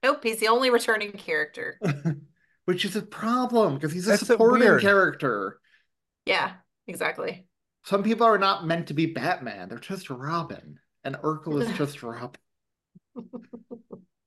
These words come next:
Speaker 1: I did think his look was precious and adorable.
Speaker 2: He does, he
Speaker 1: I liked, I liked the way he's animated.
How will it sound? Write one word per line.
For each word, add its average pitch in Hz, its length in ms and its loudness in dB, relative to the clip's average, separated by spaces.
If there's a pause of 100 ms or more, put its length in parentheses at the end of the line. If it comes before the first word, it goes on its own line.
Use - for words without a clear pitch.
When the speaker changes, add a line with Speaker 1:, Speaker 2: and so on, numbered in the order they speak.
(840)
Speaker 1:
I 294 680 4
did 226 220 2
think 226 300 -6
his 196 180 -8
look 185 240 -4
was 190 300 -6
precious - 640 -6
and 175 160 -14
adorable. 180 720 -6 (360)
Speaker 2:
He 180 180 2
does, 185 220 6
he 196 60 0
Speaker 1:
I 175 220 6
liked, 175 800 -6 (800)
I - 80 -14
liked 160 180 -10
the - 60 -12
way - 80 -10
he's - 140 -14
animated. - 480 -18